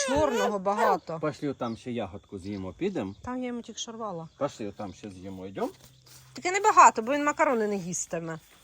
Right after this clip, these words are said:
Speaker 2: А. Отут там ку-, ого, скіляти
Speaker 1: Та там
Speaker 2: його.
Speaker 1: вообще багатезне. Я тільки ще глянула, думаю, ого.
Speaker 2: Вона цей
Speaker 1: Стой,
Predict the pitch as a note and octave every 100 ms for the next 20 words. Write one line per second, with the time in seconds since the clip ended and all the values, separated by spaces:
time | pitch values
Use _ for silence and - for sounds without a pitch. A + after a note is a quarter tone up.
0 | - A2+ G#2 A2 _ _ _ - - -
1 | - - - - _ - - C#3+ C#3+ C#3
2 | D3 B2+ - D#3 D#3 G3+ G#4 B3+ A3 A#3+
3 | G#3 - F#3+ F3+ F3 D#3 B3+ D4+ D4 D4+
4 | D4+ - F#4+ C#4+ B3+ C4+ B3+ A#3 A#3+ B3
5 | C4 - D#4+ D4+ - D4 B3+ D4 D#4+ G4+
6 | D4 A3 G#3+ G3+ A3 G#3+ - D4 C#4 A#3+
7 | A#3+ A3 G3+ - - F3+ -